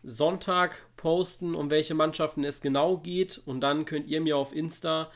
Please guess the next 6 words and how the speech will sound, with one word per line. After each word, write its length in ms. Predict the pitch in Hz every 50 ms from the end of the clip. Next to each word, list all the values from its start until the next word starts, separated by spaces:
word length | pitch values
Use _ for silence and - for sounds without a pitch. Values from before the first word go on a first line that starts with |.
| - - - - - _
die, 480 | 135 135 147 151 147 147 147 143 143 143 117 - 139 135 - - - -
ja, 240 | - 131 135 139 143
Sprachnachrichten 840 | - - - 143 139 151 160 156 160 151 131 147 139 127 - - 131
schicken. 420 | - - 185 180 185 175 160 139
Bitte 420 | 135 160 160 - 170 165 165 - -
alles 480 | 151 175 180 170 160 - - - -